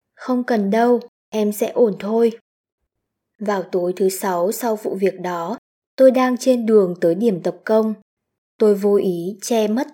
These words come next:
mắt phải của mình, thì đột nhiên nhận ra rằng mắt trái có thể nhìn thấy. Ngôi nhà,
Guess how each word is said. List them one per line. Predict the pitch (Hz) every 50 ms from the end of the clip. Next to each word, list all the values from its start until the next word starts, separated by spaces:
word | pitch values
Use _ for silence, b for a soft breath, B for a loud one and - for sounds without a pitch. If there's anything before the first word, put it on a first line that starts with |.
| _ -
mắt | 254 269 269
phải | - - 269 240 208 170
của | 165 - 185 170
mình, | 170 190 196 190 185 180 185 - _ _ _ _ _ _ _
thì | - 233 214
đột | 220 214 202 208
nhiên | 233 240 262 269 262 254 240
nhận | 247 240 - 214
ra | 214 - 240 247 240
rằng | 233 - 214 202 185 175 185 - _ _ _ _ _ -
mắt | 226 254 254 -
trái | - 220 190 180 175 175 175
có | - 175 170 185
thể | - 240 226 185
nhìn | 180 185 185 170 165
thấy. | 175 175 170 165 165 190 247 - - _ _ _ _ _ _ _ _ _ _ _
Ngôi | 214 208 208 214
nhà, | 202 196 202 202 196 190 185 175 170